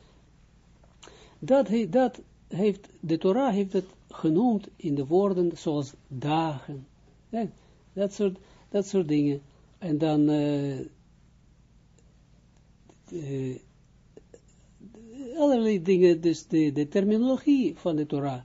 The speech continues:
Maar in wezen is het alleen maar de krachten die uitkwamen op die dagen en die bleven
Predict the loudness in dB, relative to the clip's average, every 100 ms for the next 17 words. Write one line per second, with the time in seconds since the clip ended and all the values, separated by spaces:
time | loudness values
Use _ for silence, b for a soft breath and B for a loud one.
0 | b b b b -2 2 2 0 -2 -2
1 | 2 2 2 0 -2 -2 -4 -4 0 0
2 | 0 -4 -6 -2 -2 -2 -2 -2 -2 -4
3 | -8 _ _ _ -6 -2 -2 -2 -2 0
4 | 0 -4 -10 -14 -12 -2 -2 2 0 0
5 | -4 -2 -2 -2 0 2 2 0 -6